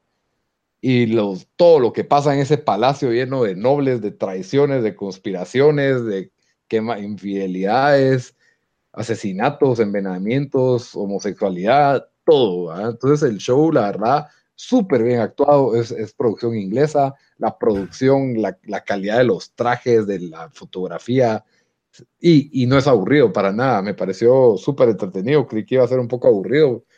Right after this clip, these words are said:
y creo que es bastante acertado históricamente, por lo tanto es otro que algún día veré, y por lo menos sí lo recomiendo. Y para cerrar, el rey Midas del momento, Donald Glover,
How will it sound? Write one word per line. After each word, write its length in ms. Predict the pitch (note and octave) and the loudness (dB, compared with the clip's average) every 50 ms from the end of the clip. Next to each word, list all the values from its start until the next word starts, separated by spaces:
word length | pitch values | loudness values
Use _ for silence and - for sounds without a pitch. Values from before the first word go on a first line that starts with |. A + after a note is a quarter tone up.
| _ _ _ _ _ - | _ _ _ _ _ -12
y 280 | G2+ A2 G#2 G2+ F#2+ | -8 -6 -6 -6 -8
creo 240 | _ - C3+ F3 - | _ -4 -2 -2 0
que 100 | - F#4 | 2 2
es 60 | F#4 | 2
bastante 540 | F4 E4 - - - F3+ F#3 F#3 F3+ D#3+ C#3+ | 2 2 -2 0 0 0 0 2 4 4 6
acertado 600 | B2+ A2+ G#2 - A#2+ A2 G2 - - C#3+ E3 D3+ | 6 4 2 0 -2 -4 -2 0 2 4 4 4
históricamente, 880 | B2+ - - C#3+ D3 D#3 D3+ - G#2+ G2+ A#2 C3+ D3+ - F#3 F3+ F3+ _ _ _ _ _ _ _ _ _ _ _ _ _ _ _ | 2 2 0 0 0 0 0 -2 -2 -2 -2 -6 -4 -4 -6 -6 -6 _ _ _ _ _ _ _ _ _ _ _ _ _ _ _
por 100 | - G2+ | -16 -14
lo 60 | F#2+ | -8
tanto 240 | - A#2+ A#2 A#2+ C3+ | -6 -4 -4 -4 -4
es 80 | B2 - | -6 -6
otro 240 | C3 C3+ C#3+ B2+ | -6 -6 -6 -8
que 400 | - A2 F#2 F2 E2 D#2+ D#2+ D2+ - _ _ _ _ _ _ _ _ _ | -6 -6 -6 -6 -8 -10 -14 -18 -20 _ _ _ _ _ _ _ _ _
algún 260 | - F#2+ F#2+ G2+ B2 B2 | -14 -10 -8 -6 -2 2
día 160 | C3 C3+ B2+ | 4 4 4
veré, 400 | A#2 G2 F2+ G#2+ C#3 F3+ F3+ - - | 4 4 4 4 2 2 0 -2 -4
y 80 | A#2 | -6
por 260 | G2 - - - G#2 | -6 -6 -8 -8 -6
lo 80 | G2 G2+ | -4 -2
menos 240 | A2 B2 C3+ B2+ - | -2 0 0 0 0
sí 100 | - C3 | -2 -2
lo 140 | B2 B2 A#2 | 2 2 2
recomiendo. 680 | G2+ G2 F2+ - F#2+ F2 G#2 B2+ - G2 G#2+ G#2 - _ _ _ _ _ _ _ _ _ _ - | 2 0 -4 -4 -6 -4 -2 -2 0 0 -2 -2 -4 _ _ _ _ _ _ _ _ _ _ -4
Y 120 | - C3 | -4 -4
para 240 | A2 - B2 A2+ A2 | 0 0 0 0 0
cerrar, 600 | - - A#2 G#2 G#2 A#2+ C3+ E3+ F#3 G3+ - - _ _ _ _ _ _ _ _ _ _ _ _ _ _ _ _ _ _ _ _ _ | 0 0 0 0 2 2 2 2 2 0 -4 -8 _ _ _ _ _ _ _ _ _ _ _ _ _ _ _ _ _ _ _ _ _
el 200 | - A#2 A2 G#2+ | -2 -2 0 2
rey 180 | A2+ A#2+ C3 C3+ | 4 4 4 4
Midas 400 | B2+ C#3 D#3 D#3+ D3 B2 A2+ G2 | 2 2 2 4 4 2 2 0
del 160 | G#2+ G#2+ G2 | -2 -4 -4
momento, 480 | G2 F#2+ G2 B2 D3 E3 D#3 - A#2+ | -4 -4 -2 -2 -2 -2 0 0 0
Donald 380 | G#2+ G#2+ B2 C#3 C3+ A#2+ G2+ F#2 | 2 2 2 2 2 -2 -2 -2
Glover, 580 | F#2+ A#2+ C#3 D#3+ E3 C#3+ A#2+ A2+ A2 A2 - | 0 2 2 4 4 4 2 0 -2 -4 -10